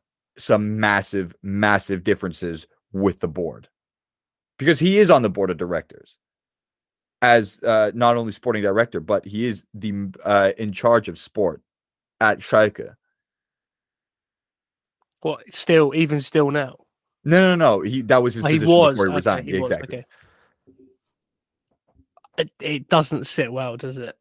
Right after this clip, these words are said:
Speaker 2: Because if you're having a manager say, "Oh, yeah, but I paid the difference to get out of this." So, o-, okay,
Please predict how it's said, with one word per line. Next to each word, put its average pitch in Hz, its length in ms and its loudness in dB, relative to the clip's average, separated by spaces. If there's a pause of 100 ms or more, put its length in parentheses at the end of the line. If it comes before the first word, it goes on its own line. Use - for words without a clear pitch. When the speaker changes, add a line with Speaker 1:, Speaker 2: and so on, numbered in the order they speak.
(160)
Speaker 2:
Because 160 380 2
if 165 180 0
you're 180 140 8
having 165 540 4
a 160 100 -2
manager 156 480 2
say, 143 140 -6
"Oh, 147 100 -2
yeah, 160 280 0
but 147 280 -2
I 147 100 -4
paid 139 300 -10
the 139 80 -12
difference 135 460 -12
to - 80 -20
get 123 180 -10
out 131 160 -6
of 131 80 -14
this." 123 400 -16 (1500)
So, - 120 -20
o-, - 480 -4
okay, 165 400 -2